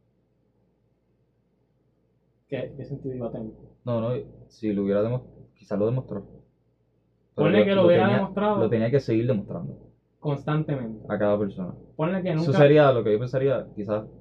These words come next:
Speaker 1: ponle que nunca hubiera
Speaker 2: Justo.
Speaker 1: ascendido, se hubiera quedado en la tierra.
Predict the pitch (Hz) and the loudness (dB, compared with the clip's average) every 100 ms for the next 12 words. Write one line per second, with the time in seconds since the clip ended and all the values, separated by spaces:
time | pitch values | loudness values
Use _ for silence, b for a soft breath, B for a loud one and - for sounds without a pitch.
0 | - 170 190 196 170 160 165 185 180 180 | -8 -2 -2 -2 -2 -2 -2 0 0 0
1 | 180 185 160 151 160 113 - - - _ | -2 -2 -2 0 0 0 -8 -20 -20 _
2 | _ _ _ _ _ _ _ _ _ _ | _ _ _ _ _ _ _ _ _ _
3 | _ 135 127 131 139 147 123 117 113 - | _ -10 -8 -6 -6 -6 -6 -8 -12 -14